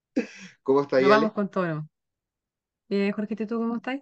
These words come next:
Speaker 1: Bien, súper bien. Esperando que nuestros oyentes tengan una gran semana.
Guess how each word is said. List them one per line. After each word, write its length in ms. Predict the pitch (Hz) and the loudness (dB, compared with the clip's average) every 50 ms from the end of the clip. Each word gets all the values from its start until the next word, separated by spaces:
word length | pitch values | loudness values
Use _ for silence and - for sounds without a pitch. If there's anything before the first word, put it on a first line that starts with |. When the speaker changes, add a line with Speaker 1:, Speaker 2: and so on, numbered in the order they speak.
| - _ _ _ _ _ _ _ | -10 _ _ _ _ _ _ _
Speaker 1:
Bien, 260 | - 87 - - - _ | -20 -20 -20 -20 -20 _
súper 340 | _ _ - 98 107 107 107 | _ _ -10 -4 -4 -4 -4
bien. 380 | 104 92 90 95 98 117 135 127 | -2 -2 0 0 0 0 0 -4
Esperando 520 | 120 - _ 117 110 120 131 139 147 135 123 | -6 -6 _ -2 0 0 2 2 2 0 0
que 180 | 123 117 117 | -2 -2 -2
nuestros 480 | 113 117 120 - - 110 110 110 - - - | -4 -6 -8 -8 -6 -6 -6 -6 -6 -10 -8
oyentes 840 | 120 117 120 131 139 147 143 - - 120 113 110 - - - - - _ | -6 -2 0 0 0 0 -2 -6 -4 -4 -4 -4 -6 -16 -20 -20 -8 _
tengan 320 | 117 113 113 113 113 110 | -4 -2 0 0 0 0
una 380 | 113 113 113 110 107 104 101 101 | 0 -2 0 0 0 0 0 0
gran 240 | 98 104 - 120 127 | 0 0 0 0 -2
semana. 600 | 127 - 123 117 117 123 135 143 147 156 180 190 | -4 -8 -6 -4 -2 0 0 0 -2 -2 -4 -8